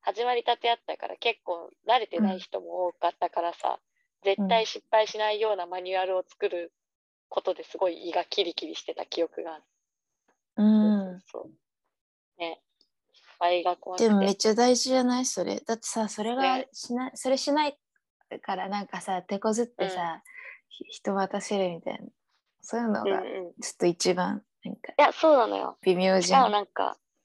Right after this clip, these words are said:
Speaker 1: 前にそのZoomの別の会をやった時に、なんかその、ちょっと、あの、嵐みたいなのがさ、その当時、まあ、今もでもいるけど、
Speaker 2: あー。
Speaker 1: Twitterとかでさ、<laughs> そう、あの、ユーアールエルをさ、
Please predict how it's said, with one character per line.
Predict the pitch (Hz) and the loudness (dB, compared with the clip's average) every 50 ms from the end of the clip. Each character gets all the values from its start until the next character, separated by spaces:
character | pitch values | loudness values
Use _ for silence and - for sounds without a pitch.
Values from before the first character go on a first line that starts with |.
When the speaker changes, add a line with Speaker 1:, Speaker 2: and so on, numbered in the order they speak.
| _ _ _ _ - | _ _ _ _ 0
Speaker 1:
前 | - 240 269 294 302 302 | 4 4 6 6 4 2
に | 302 302 311 302 285 - - _ _ _ _ | 2 0 0 -2 -4 -8 -12 _ _ _ _
そ | - - 214 | -2 -2 0
の | 208 202 | 0 0
Zoom | 180 202 220 233 233 240 240 240 | 0 2 2 2 2 2 0 0
の | 233 233 233 240 - _ _ _ _ _ _ - | 0 -2 -2 -4 -6 _ _ _ _ _ _ 0
別 | - 214 - - 220 | 0 0 0 0 -4
の | 220 233 226 | -2 -2 0
会 | - 254 247 226 208 | 4 4 4 4 4
を | 185 | 2
や | 185 190 | -2 -4
っ | - | -4
た | - 190 | -6 -8
時 | 180 202 190 - 202 190 | -8 -8 -12 -12 -14 -14
に、 | 190 180 180 175 175 | -14 -14 -14 -14 -8
な | 175 185 175 | -8 -8 -6
ん | |
か | - 185 185 | -6 -8 -8
そ | - - 185 | -6 -10 -10
の、 | 180 180 175 170 165 _ _ _ _ _ _ _ _ _ _ _ _ _ _ _ _ _ | -8 -8 -8 -8 -10 _ _ _ _ _ _ _ _ _ _ _ _ _ _ _ _ _
ち | - - | -6 -6
ょ | - | -6
っ | _ | _
と、 | - 180 - _ _ _ _ _ _ _ _ _ _ _ _ _ _ - | -4 -4 -4 _ _ _ _ _ _ _ _ _ _ _ _ _ _ 0
あ | 180 185 180 | 0 0 0
の、 | 175 175 - | 0 0 4
嵐 | - 208 240 320 320 - - 339 | 4 6 6 6 4 4 0 0
み | 285 240 | 0 2
た | - - 156 | 2 0 0
い | - | 0
な | - _ - | -4 _ -12
の | - - | -12 -10
が | - - | -10 -8
さ、 | - - - - | -4 -4 -4 -2
そ | - 185 | 0 -2
の | 180 190 | -2 2
当 | - 214 202 | 4 2 2
時、 | 175 - - | 2 0 -6
ま | - 180 | -6 -6
あ、 | |
今 | 196 233 254 208 | -2 0 0 0
も | 190 - | 2 0
で | 180 | -2
も | 185 185 | -2 -4
い | 190 196 | -8 -6
る | 190 196 190 | -6 -6 -4
け | - 170 | -4 -4
ど、 | 156 165 170 - - - | -2 -2 -4 -4 -2 2
Speaker 2:
あ | - 196 202 208 214 214 214 214 214 233 | 4 4 6 6 6 6 6 6 6 4
ー。 | 269 | 6
Speaker 1:
Twitter | - 508 370 302 - - 294 262 269 269 | 4 4 4 4 2 4 6 8 8 8
と | - 285 269 | 8 4 6
か | - 247 226 | 6 6 6
で | 196 190 185 | 8 6 4
さ、 | - - 185 185 196 185 | 6 8 10 10 10 10
<laughs> | 190 180 | 8 4
そ | - 202 180 180 180 175 | 4 4 4 4 0 -2
う、 | 165 - | -2 2
あ | - 208 220 202 | 6 6 6 6
の、 | 190 202 202 | 6 2 -2
ユ | 202 214 247 269 | -2 -2 -2 0
ー | 277 277 | 0 0
ア | 277 | 0
ー | 269 | 0
ル | 277 285 | 0 0
エ | 571 539 | -2 -2
ル | - 427 - - | -4 -8 -12 -12
を | |
さ、 | - - 175 165 175 | -12 -12 -12 -12 -12